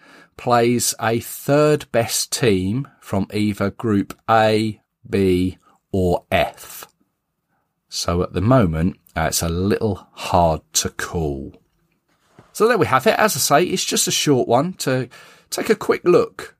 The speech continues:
at the current Under seventeen World Cup. It is being streamed on fifa's website.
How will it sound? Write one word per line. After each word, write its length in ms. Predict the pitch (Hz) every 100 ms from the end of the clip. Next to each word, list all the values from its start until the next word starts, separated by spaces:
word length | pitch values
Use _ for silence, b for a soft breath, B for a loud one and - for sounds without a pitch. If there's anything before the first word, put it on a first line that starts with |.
| _
at 120 | - -
the 80 |
current 440 | - - 123 117 - -
Under 260 | 123 117
seventeen 840 | - - 113 110 - 120 110 104 92
World 400 | 107 98 95 -
Cup. 380 | - 95 - - B B B
It 160 | 143 147
is 220 | 190 208
being 320 | - 214 196
streamed 880 | - - - 151 147 117 110 151 202 - -
on 200 | 120 117
fifa's 680 | - - 135 117 - 120 -
website. 720 | 107 95 - - 95 113 175